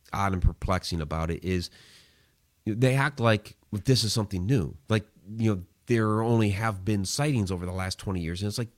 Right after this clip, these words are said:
why in the world are you completely ignoring, you know, at least fifty more years of our history? You know, up to, you know, sixty years. And really, this,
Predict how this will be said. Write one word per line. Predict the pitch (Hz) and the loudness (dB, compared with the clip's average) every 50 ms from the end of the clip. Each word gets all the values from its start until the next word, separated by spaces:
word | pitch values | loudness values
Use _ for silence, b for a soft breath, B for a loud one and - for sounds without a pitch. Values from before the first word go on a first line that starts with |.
| _ _ - | _ _ -14
why | - 107 107 101 98 120 151 196 233 | -12 -10 -10 -6 -4 -4 -4 -2 -2
in | 233 214 190 - 131 131 | -4 -4 -4 -2 0 0
the | 117 | 0
world | 107 101 101 127 170 175 165 143 120 87 | 0 0 0 0 2 2 4 4 2 2
are | 64 107 | 2 0
you | 107 107 | 0 2
completely | 107 104 104 - - 151 156 - 131 127 120 90 - | 0 -2 -2 0 -2 -2 0 0 0 0 0 0 -2
ignoring, | 92 104 87 87 95 98 104 113 135 156 156 123 104 98 95 92 90 B B B B B B B B B B B B | -4 -4 -4 -2 -4 -2 0 0 2 2 2 0 0 0 -2 -2 -4 B B B B B B B B B B B B
you | 117 117 113 | 0 2 2
know, | 104 76 | 2 0
at | 92 120 120 | -2 -4 -2
least | 123 135 120 - - _ _ _ _ _ _ 107 107 - _ | -2 -2 -2 -2 -6 _ _ _ _ _ _ -14 -14 -14 _
fifty | - 208 196 - - 170 143 | -2 -2 -2 0 0 0 2
more | 131 117 117 113 110 107 101 | 2 2 2 2 2 2 0
years | - 98 135 180 208 147 110 101 | 0 -2 -2 -2 0 0 0 -2
of | 101 85 90 | -2 -2 -2
our | 87 87 87 87 | -4 -2 -2 -2
history? | 87 117 185 254 - - - 73 62 53 50 - - - _ _ _ | 0 0 0 0 -2 -6 -8 -10 -10 -10 -10 -12 -16 -18 _ _ _
You | - 90 67 - - | -12 -12 -12 -12 -12
know, | 80 80 - - - - _ | -14 -14 -14 -14 -20 -16 _
up | - 131 139 - | -4 -4 -4 -2
to, | - 131 - - - - | -4 -4 -4 -6 -6 -8
you | 98 98 104 | -6 -4 -4
know, | 104 | -4
sixty | 104 - - 220 220 - - 104 | -4 -4 -4 -4 -4 -2 -4 -2
years. | 92 101 117 | -2 -2 -4
And | 127 139 165 | -4 -4 -4
really, | 214 254 233 147 | -2 -2 0 0
this, | 107 107 101 - | 0 0 -2 -4